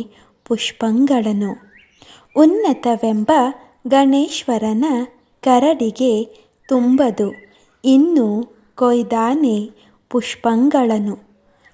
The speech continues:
ಆ ಕುಲಗಿರಿಗೆ ಮೇರುಗಿರಿ ಘನವೆಂದರಿಯರು ಗುಹೇಶ್ವರ, ನಿಮ್ಮ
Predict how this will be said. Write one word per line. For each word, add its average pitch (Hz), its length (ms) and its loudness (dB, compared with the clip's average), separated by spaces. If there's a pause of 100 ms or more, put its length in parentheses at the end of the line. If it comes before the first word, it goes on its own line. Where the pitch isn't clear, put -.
(120)
ಆ 285 140 4 (560)
ಕುಲಗಿರಿಗೆ 285 880 0 (520)
ಮೇರುಗಿರಿ 262 880 0 (480)
ಘನವೆಂದರಿಯರು 226 1300 0 (300)
ಗುಹೇಶ್ವರ, 226 840 -2 (680)
ನಿಮ್ಮ 240 340 4